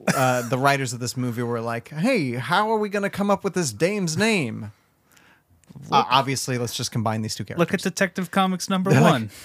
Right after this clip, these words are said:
Speaker 1: "We're, we're going to, uh, presuppose the T N T original show
Speaker 2: Exact-,
Speaker 1: years
Speaker 2: well, no.
Speaker 1: ahead of time."
Speaker 2: Lois and Clark. Lois and Clark?
Speaker 1: Lois and
Speaker 2: Lo-,
Speaker 1: Clark,
Speaker 2: Lois
Speaker 1: yeah.
Speaker 2: and Clark.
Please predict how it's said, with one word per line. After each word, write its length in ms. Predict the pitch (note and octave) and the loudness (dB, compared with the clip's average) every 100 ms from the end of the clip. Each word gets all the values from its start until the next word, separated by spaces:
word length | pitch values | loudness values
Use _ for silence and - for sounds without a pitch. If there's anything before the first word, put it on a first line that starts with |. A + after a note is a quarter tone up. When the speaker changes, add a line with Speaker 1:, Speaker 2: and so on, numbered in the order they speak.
| - | 0
Speaker 1:
"We're, 160 | D3+ D#3 | 2 2
we're 160 | D3 E3+ | 0 0
going 360 | F3 F3 E3 D3+ | 2 0 0 -2
to, 500 | D3+ C#3 B2+ A#2 A2+ | -2 0 0 -2 -4
uh, 200 | B2+ A#2+ | -2 -2
presuppose 1080 | A2+ - D#3+ - E3 - C3 B2+ B2 A2+ - - - _ | -2 -2 0 0 0 2 4 4 2 -2 -6 -10 -20 _
the 200 | B2 B2 | -4 -2
T 240 | A#2+ - C#3+ | 0 2 2
N 120 | C3+ | 2
T 440 | - C3+ B2 A2+ | 0 0 0 0
original 460 | G2+ A2+ A2+ A#2 A2+ | -2 -2 -2 -2 -4
show 420 | - A#2 A2+ G#2 | 0 0 0 -2
Speaker 2:
Exact-, 300 | A#2 C3+ C#3+ | -2 2 2
Speaker 1:
years 340 | B2 C#3 - - | 4 6 6 6
Speaker 2:
well, 160 | - C#3+ | 4 4
no. 60 | |
Speaker 1:
ahead 180 | A#2+ A#2 | 2 0
of 60 | G#2+ | -4
time." 320 | A2 G#2 G#2+ - _ | -10 -10 -14 -20 _
Speaker 2:
Lois 340 | D3+ G3 A3+ - | 0 2 2 0
and 120 | G#3+ | -4
Clark. 460 | - G3 G3 F#3+ - - | 0 2 2 -2 -8 -4
Lois 340 | D3 G#3 - | -4 -2 -2
and 120 | B3 | -2
Clark? 420 | A#3+ B3 C4+ C4 - | -2 -2 -4 -6 -12
Speaker 1:
Lois 180 | A#2 A#2 | -6 -2
and 100 | - | 0
Speaker 2:
Lo-, 60 | - | 0
Speaker 1:
Clark, 160 | - - | -2 0
Speaker 2:
Lois 340 | E3 B3+ C#4+ | 2 4 2
Speaker 1:
yeah. 60 | C4 | -2
Speaker 2:
and 80 | A#3 | 0
Clark. 480 | A#3+ A3 D3 - | 2 2 2 -6